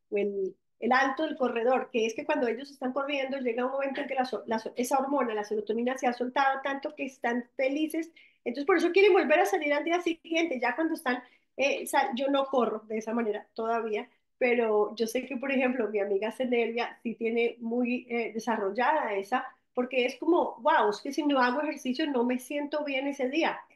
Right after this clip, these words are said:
Eh, en realidad a ese estado tenemos que llegar todos. Y es muy importante porque fíjense que también es el que ayuda a mantener el genio, pues, en control y también a, a tener ese deseo sexual que muchas veces las parejas pi-,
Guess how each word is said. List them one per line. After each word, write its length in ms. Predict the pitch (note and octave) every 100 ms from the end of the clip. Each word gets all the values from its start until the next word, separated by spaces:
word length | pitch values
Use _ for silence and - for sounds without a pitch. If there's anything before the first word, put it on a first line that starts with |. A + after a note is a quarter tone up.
| -
Eh, 260 | C#4+ A#3+ -
en 120 | B3
realidad 400 | A#3 A#3 A3+ A3+ C#4
a 140 | B3 G#3+
ese 160 | G#3+
estado 280 | - A#3 B3
tenemos 320 | A#3+ A3+ G3 -
que 80 |
llegar 340 | A3+ G3+ F#3 -
todos. 380 | G3 - - _ _ _ _ _ _ _ -
Y 200 | C#4 C#4
es 180 | C4+ C4+
muy 180 | D#4+ G4
importante 580 | F#4+ F4 G#4 C5 - -
porque 240 | C4 A#3
fíjense 420 | A3+ A#3 D#4 D4+ D#4+
que 80 | C#4
también 240 | A#3 G#3+
es 100 | B3+
el 100 | C#4
que 100 | D#4
ayuda 380 | D4 D#4+ D4 D4 -
a 80 | A#3+
mantener 400 | G#3+ G#3 G3+ G3+
el 100 | G#3+
genio, 340 | A#3+ B3+ C4 C4+
pues, 280 | C4+ - _ _ -
en 140 | G#3
control 640 | G#3 G3+ G3+ A#3+ B3+ C4 -
y 100 | B3
también 340 | A3 G#3 G#3
a, 80 | A3+ - - -
a 160 | A#3
tener 340 | - A3 C#4 A#4
ese 200 | A4+ C#4+
deseo 340 | C4+ C4 A3+
sexual 460 | A3+ A3+ - A#3 A3+
que 100 | A#3
muchas 300 | A#3 A#3 B3
veces 340 | B3 B3+ C#4+ - _ _ _ _ -
las 160 | A#3
parejas 440 | A#3 G#3+ G#3 A3+ A3+
pi-, 160 | C#4